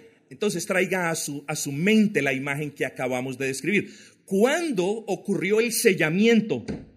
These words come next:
de Dios en su corazón? Cuando por la gracia de Dios usted vino a Él y se rindió delante de Él en arrepentimiento y con fe en el Hijo unigénito, en el Cristo del Evangelio.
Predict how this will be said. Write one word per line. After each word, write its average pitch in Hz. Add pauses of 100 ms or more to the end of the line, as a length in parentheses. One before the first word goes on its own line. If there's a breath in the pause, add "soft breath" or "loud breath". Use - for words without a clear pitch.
(880)
de 170
Dios 226
en 226
su 208
corazón? 175
Cuando 254
por 262
la 185
gracia 214
de 165
Dios 185
usted 233
vino 208
a 151
Él 139
y 202
se 220
rindió 202
delante 240
de 160
Él -
en 202
arrepentimiento 196 (240 loud breath)
y -
con 170
fe 143
en 139
el 120
Hijo 165
unigénito, 131
en 127
el 120
Cristo 147
del 117
Evangelio. 110